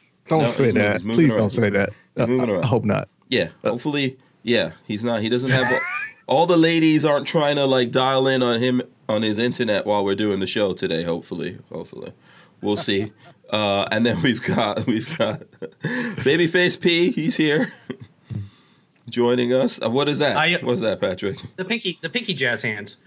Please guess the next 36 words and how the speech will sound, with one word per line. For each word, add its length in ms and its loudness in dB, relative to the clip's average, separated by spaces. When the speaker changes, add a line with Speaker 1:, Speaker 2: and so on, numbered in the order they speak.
Speaker 2:
Oh. 240 2
Speaker 3:
Uh, 560 0
so 220 0
people 220 0
were 60 2
asking. 420 -2
It 100 -8
smells 380 2
like 220 0
a 100 2
combination 840 2
of, 380 0
I 80 -4
took 160 0
a 60 0
sip, 400 -2
a, 80 -4
a 20 -2
combination 540 2
of 180 -2
beer 480 0
mixed 520 -2
with 600 0
Douglas 420 2
fir, 440 0
because 220 0
we 120 0
just 180 -2
got 140 2
a 40 0
Christmas 400 0
tree, 560 2
and, 440 0
Speaker 2:
Oh, 100 -4
Speaker 3:
uh, 400 2
Speaker 2:
okay. 80 -12